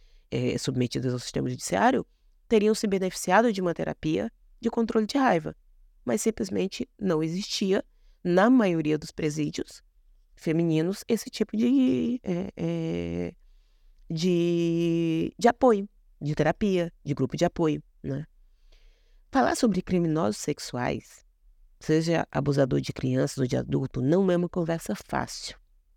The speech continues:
Mas é um debate que deveríamos fazer como sociedade. Se efe-, se efetivamente quisermos prevenir esse tipo de crime, é aqui também que, mais uma vez, a gente,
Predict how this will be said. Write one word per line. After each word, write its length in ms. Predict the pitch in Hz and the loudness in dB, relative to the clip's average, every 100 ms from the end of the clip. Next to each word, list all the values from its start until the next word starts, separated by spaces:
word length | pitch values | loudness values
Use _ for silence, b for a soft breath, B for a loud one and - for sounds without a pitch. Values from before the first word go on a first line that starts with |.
| _ _ _ _ - _ _ - | _ _ _ _ -20 _ _ -6
Mas 180 | 165 160 | -2 2
é 60 | 185 | 2
um 60 | |
debate 360 | 180 160 156 - | 2 2 0 0
que 120 | - | -4
deveríamos 800 | 156 156 160 156 160 165 - - | -2 0 0 0 0 -2 -6 -10
fazer 380 | - 165 - 156 | -4 -4 -2 -6
como 240 | - 156 147 | -4 -4 -2
sociedade. 760 | 165 - 160 135 131 - - - _ - | -4 -4 -4 -4 -6 -8 -16 -20 _ -16
Se 220 | - 185 | 0 2
efe-, 480 | 185 190 _ - 202 | 2 0 _ -6 -4
se 160 | - | 0
efetivamente 640 | 381 285 - 185 160 147 - | 0 0 -2 0 2 0 -2
quisermos 520 | 175 139 147 156 - | -6 0 0 0 -4
prevenir 720 | - 190 185 135 139 180 170 _ _ _ | -2 0 2 0 2 2 2 _ _ _
esse 240 | 139 - | -8 -6
tipo 240 | 143 - - | -8 -6 -6
de 140 | 135 | -8
crime, 500 | - 131 135 131 117 - _ _ _ _ _ - _ - - _ _ _ _ _ _ _ _ - - - _ - | -6 0 0 0 -4 -10 _ _ _ _ _ -20 _ -20 -20 _ _ _ _ _ _ _ _ -20 -20 -20 _ 0
é 140 | 185 | 2
aqui 220 | 185 - | 2 -4
também 580 | - 196 175 175 180 - _ - | -2 0 2 0 -2 -4 _ -10
que, 140 | 180 | -4
mais 340 | 175 175 196 | 2 2 2
uma 160 | 202 180 | 0 -2
vez, 520 | - 160 170 - - _ - | 0 -2 -2 -6 -18 _ -6
a 120 | 165 | -4
gente, 440 | 170 170 - 175 | -2 -4 -2 -2